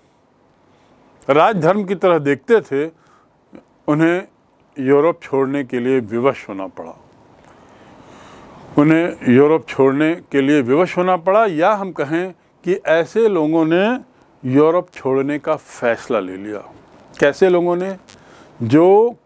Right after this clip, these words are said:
ईसाई धर्म से हटकर एक अलग संप्रदाय बनाने की, आ, बना लिए थे और इसलिए अब जो मेजॉरिटी, बहुसंख्यक जनता थी, उसकी नज़र में बुरे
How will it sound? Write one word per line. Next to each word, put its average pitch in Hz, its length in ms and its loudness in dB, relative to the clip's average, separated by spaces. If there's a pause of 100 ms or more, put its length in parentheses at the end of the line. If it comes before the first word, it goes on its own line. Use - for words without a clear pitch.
ईसाई 156 580 -2
धर्म 147 380 -4
से 143 220 -2 (120)
हटकर 139 500 -2 (320)
एक 143 220 0 (180)
अलग 196 220 0
संप्रदाय 123 600 -2
बनाने 110 400 -8
की, 104 200 -12 (800)
आ, 113 260 0
बना 127 280 0
लिए 135 280 2
थे 190 260 0 (340)
और 135 240 0
इसलिए 135 500 0 (800)
अब 123 180 -2
जो 156 280 4
मेजॉरिटी, 135 720 -2
बहुसंख्यक 156 640 -4
जनता 143 380 -4
थी, 135 220 -8
उसकी 123 200 -4
नज़र 127 280 0
में 135 360 -6
बुरे 143 180 4